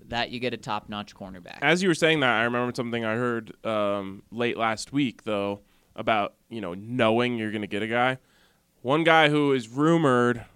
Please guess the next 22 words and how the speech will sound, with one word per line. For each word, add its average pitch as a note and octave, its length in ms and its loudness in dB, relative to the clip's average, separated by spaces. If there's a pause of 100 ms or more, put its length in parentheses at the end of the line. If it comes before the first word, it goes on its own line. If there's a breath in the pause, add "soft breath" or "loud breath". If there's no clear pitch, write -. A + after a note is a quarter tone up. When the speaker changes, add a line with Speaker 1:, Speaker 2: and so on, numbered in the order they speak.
(100)
Speaker 2:
or A2+ 140 0
at A2+ 80 0
least B2 180 -2 (340)
I B2+ 160 6
was B2 180 2
told B2 400 0
really A#2 200 2
wants A2 240 -2
to - 60 -14
be A2+ 100 -2
in G#2 100 -4
Denver F#2 440 -4
is F#2+ 300 -4
Prince G2+ 280 -8
Amukamara. E2 500 -12 (1300)
How G#2+ 100 -8
do G2+ 60 -4
you F#2+ 60 -8
feel G#2 160 -8
about F#2+ 200 -6
that F#2 180 -6
name? - 200 -14